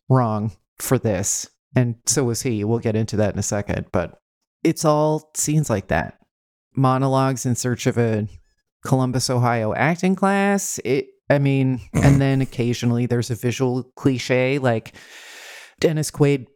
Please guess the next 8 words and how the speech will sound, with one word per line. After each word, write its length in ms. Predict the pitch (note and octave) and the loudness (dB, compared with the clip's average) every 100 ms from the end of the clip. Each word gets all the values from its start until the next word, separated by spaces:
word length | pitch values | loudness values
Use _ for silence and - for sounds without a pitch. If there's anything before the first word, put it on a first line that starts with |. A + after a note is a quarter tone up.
| _ | _
planting 520 | - C3 B2 - B2+ | -6 -2 0 0 2
his 340 | B2 A#2+ - - _ | 2 0 -2 -10 _
face 560 | - - B2+ B2 C3+ - | -10 0 0 2 -2 0
in 140 | B2 | 0
some 200 | A#2 A#2+ | 0 -4
cold 340 | A2+ B2+ A#2+ A2 | 0 0 0 0
water 500 | G#2+ A2 A#2+ A#2+ B2+ | 0 2 2 2 0
and 280 | A2 G#2 | 0 -4